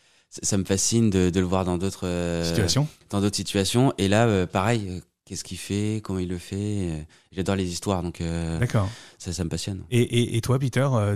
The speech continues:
Speaker 2: tu préfères, euh, savoir, pas savoir, qu'on se le raconte ou pas du tout ?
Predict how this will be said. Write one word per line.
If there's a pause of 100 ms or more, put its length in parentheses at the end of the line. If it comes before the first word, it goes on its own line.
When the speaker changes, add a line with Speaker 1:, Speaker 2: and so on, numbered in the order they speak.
Speaker 2:
tu
préfères,
euh,
savoir,
pas
savoir,
qu'on
se
le
raconte
ou
pas
du
tout ?